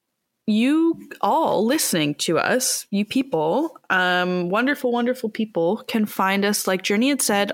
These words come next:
on our Instagram. And you can also find us on YouTube and Facebook at What the Forensics for those three. You can find us on Twitter or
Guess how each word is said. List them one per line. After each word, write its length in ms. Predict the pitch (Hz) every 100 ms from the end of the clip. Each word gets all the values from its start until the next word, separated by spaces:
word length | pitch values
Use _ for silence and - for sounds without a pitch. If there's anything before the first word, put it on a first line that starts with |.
| -
on 220 | 185 180
our 240 | - 160 -
Instagram. 720 | 160 - 190 180 180 190 226 - - - - - - 190
And 140 | 185
you 80 | 202
can 120 | 214
also 220 | 185 - 233
find 240 | 220 220
us 140 | 226
on 480 | - 175 170 170 165 -
YouTube 380 | 202 - 285 262
and 240 | 185 165 160
Facebook 560 | - 269 - 311 294 - 190
at 180 | 185
What 180 | 175 170
the 80 | 233
Forensics 680 | - 180 156 156 165 - -
for 160 | 180
those 320 | 165 156 165 - _ _ -
three. 400 | 170 151 196 285 - - - - - -
You 60 | 202
can 100 | 185
find 180 | 180 180
us 100 | 185
on 160 | 180
Twitter 460 | - 196 254 285 302
or 220 | 180 -